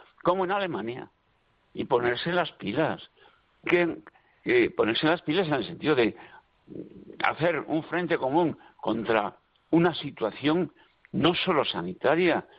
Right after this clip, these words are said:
sino también económica y social gravísima que se nos está viniendo encima. Estar dentro de Europa, estos partidos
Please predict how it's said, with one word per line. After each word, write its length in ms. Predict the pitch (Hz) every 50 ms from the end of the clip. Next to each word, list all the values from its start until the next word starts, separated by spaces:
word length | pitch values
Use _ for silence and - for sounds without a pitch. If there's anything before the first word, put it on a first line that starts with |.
| - -
sino 280 | - - 110 110 113 101
también 340 | 107 101 104 123 147 165
económica 600 | 170 151 - - 104 117 139 156 165 147 - -
y 80 | 117 110
social 480 | - 92 85 - 107 120 135 156 165 - - _ _ _ _ -
gravísima 880 | 117 101 101 120 117 110 113 101 117 143 - - 196 190 180 151 117 -
que 100 | 101 87
se 100 | - 82
nos 180 | 90 90 85
está 220 | - - - 127 123
viniendo 400 | 123 107 113 113 107 104 101 92
encima. 600 | 87 - - - 104 131 160 170 147 113 - - - _ _ _ _ - - - - - _ _
Estar 540 | - 127 117 - - - 143 160 170 165 - -
dentro 500 | - 117 127 143 160 170 160 165 147 117
de 80 | 104 98
Europa, 520 | 92 110 156 175 202 - 151 120 101 - - - - - _ -
estos 400 | 151 190 208 - - 170 151 -
partidos 640 | _ - 104 98 92 - - 147 147 143 131 -